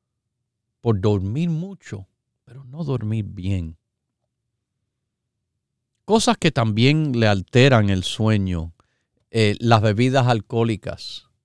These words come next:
el tabaquismo, drogas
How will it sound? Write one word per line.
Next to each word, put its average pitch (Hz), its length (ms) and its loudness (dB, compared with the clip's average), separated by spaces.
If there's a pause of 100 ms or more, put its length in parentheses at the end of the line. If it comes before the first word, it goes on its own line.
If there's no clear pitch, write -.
(640)
el 113 220 0
tabaquismo, 107 960 -2 (1500)
drogas 113 840 2